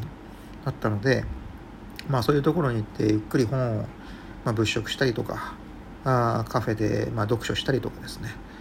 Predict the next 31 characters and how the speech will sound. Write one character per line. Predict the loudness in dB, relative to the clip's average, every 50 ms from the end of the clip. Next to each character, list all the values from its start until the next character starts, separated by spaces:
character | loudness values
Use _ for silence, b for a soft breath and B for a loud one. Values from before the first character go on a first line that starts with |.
| B B B B B -4
そ | 0 0
う |
や | 0
っ | 0
て | 0 -2
や | -2 -2
っ |
て、 | -2 -2 2 4 4 4 4 2 0 0
え | 2 4 4 4 4 2 2 0
ー、 | 0 -2 -4 -4
気 | -2 0 0
分 | 2 2 2 2 4 2
を | 2
リ | 2 2
フ | 2 2
レ | 2 2
ッ | 2 0
シ | -4 -6 -6 -6 -4 -2 0
ュ | 0 0 0
さ | -2 -2
せ | 0 0 0
た | 2 2 0
も | 2 0
の | 0 -2
で | -4 -6
す。 | -8 -8 -8 -10 -12 -14 B B B B B B B B B B B B B B B B B -2
な | 2 2 4
の | 4 4
で、 | 4 6 6 4 4 0 -4 -10 -14 -10 -4 0
う | 2
ん、 | 4 4 4 2 0 0 0 -2 -2 -4 -6 -6